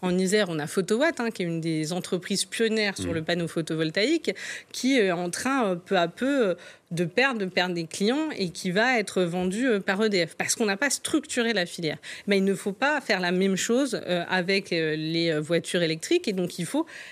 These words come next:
Speaker 1: aider, euh, à de l'innovation, à de l'investissement, mais ça veut dire qu'il
Speaker 2: Mmh.
Speaker 1: faut conditionner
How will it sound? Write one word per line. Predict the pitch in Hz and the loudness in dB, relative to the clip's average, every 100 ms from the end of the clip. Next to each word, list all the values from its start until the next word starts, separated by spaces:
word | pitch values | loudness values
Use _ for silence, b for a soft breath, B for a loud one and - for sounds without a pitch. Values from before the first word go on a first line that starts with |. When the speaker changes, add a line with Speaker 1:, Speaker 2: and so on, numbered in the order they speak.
| B - | B 0
Speaker 1:
aider, | 220 196 220 320 339 196 | 2 4 4 2 -2 -2
euh, | 180 175 - | 0 0 0
à | 214 | 0
de | 196 | 0
l'innovation, | 196 185 170 170 - 247 294 294 | 0 0 0 0 -2 -2 -4 -2
à | 202 | -2
de | 196 | 0
l'investissement, | 190 180 165 - 165 - 214 320 285 | 0 -2 -4 -6 -4 -2 -2 -2 -2
mais | 190 | -2
ça | 165 165 | -2 -2
veut | 170 | 0
dire | 254 - | -2 -2
qu'il | 196 | -2
Speaker 2:
Mmh. | - | -2
Speaker 1:
faut | 262 | 0
conditionner | - 294 226 220 208 185 | 2 4 2 0 2 2